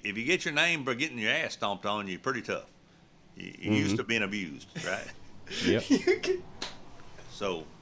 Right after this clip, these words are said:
Speaker 1: so yeah, by the time I met Craig and him, I was well buffered. Didn't bother me a bit, all that stuff he says.
Speaker 3: <laughs> Yeah.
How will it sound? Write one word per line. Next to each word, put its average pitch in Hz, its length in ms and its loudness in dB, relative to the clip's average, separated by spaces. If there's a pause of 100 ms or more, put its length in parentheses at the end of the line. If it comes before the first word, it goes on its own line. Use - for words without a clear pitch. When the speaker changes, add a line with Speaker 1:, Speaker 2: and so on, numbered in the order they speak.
(300)
Speaker 1:
so 92 160 -4
yeah, 117 260 6
by 107 220 4
the 101 80 -8
time 170 280 4
I 175 140 4
met 160 240 0
Craig 185 260 6
and 113 80 2
him, 117 200 4
I 135 120 6
was 117 160 -2
well 139 380 4
buffered. 98 440 0
Didn't 113 260 -6
bother 110 240 4
me 113 160 0
a 101 40 -2
bit, 101 220 0
all 87 140 0
that 80 120 -4
stuff 87 240 -4
he 98 140 -6
says. 80 360 -10 (340)
Speaker 3:
<laughs> - 280 -16
Yeah. - 760 2